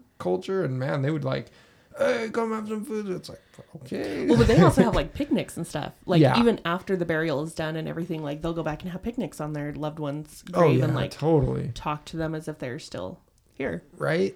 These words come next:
Speaker 1: And so that,
Speaker 2: Yeah.
Speaker 1: that's, that was the one thing, and I was doing that job when I was, like, eighteen, nineteen, that I was like, "Okay, I, I don't believe in any of this," 'cause I don't think anyone knows what the hell is going on.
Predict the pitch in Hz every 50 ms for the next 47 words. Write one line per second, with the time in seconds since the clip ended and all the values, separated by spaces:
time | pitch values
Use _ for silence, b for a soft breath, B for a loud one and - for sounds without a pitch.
0 | - - 165 151 143 135 - 165 156 165 180 185 - 156 - 165 185 208 226 220
1 | - - 226 220 233 233 220 170 185 175 156 170 170 165 147 - 170 160 147 143
2 | 131 131 135 139 139 135 127 - 151 139 139 139 139 139 131 127 131 127 127 123
3 | 123 - 127 123 120 127 127 123 - - 127 127 123 120 120 123 120 120 - -
4 | 123 120 120 123 123 123 123 120 120 117 123 120 - - 147 143 127 - - 120
5 | 117 120 - - 127 139 147 135 - - _ _ b b b b b b b b
6 | b b b b b - - - 214 240 202 151 135 139 139 135 156 175 196 220
7 | 233 208 156 135 127 120 - - 139 127 139 151 175 185 160 143 160 165 - -
8 | - 190 196 190 180 151 135 131 127 123 123 127 127 127 120 123 131 127 117 110
9 | 120 120 123 120 127 127 131 131 131 139 160 175 165 139 - 139